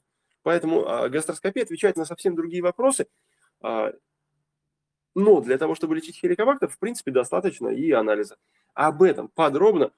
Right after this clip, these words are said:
в книжке «Желудочные войны» вы прочитаете. А, так, Марина. Здравствуйте. Если всю жизнь с детства стул один раз в три-четыре дня, значит ли, что нужно это излечивать?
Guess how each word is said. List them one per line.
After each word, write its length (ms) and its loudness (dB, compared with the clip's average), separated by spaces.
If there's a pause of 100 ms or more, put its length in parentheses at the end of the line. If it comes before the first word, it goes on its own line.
в 100 -20
книжке 320 -2
«Желудочные 540 -2
войны» 260 4
вы 100 -4
прочитаете. 600 -4 (720)
А, 220 -8 (180)
так, 240 -2 (160)
Марина. 500 2 (380)
Здравствуйте. 600 0
Если 240 -4
всю 180 -4
жизнь 260 -6
с 100 -8
детства 400 -2
стул 340 -6
один 260 -2
раз 240 0
в 60 -20
три-четыре 480 -2
дня, 220 -2 (340)
значит 440 -2
ли, 80 -8
что 220 -6
нужно 300 0
это 280 -4
излечивать? 720 2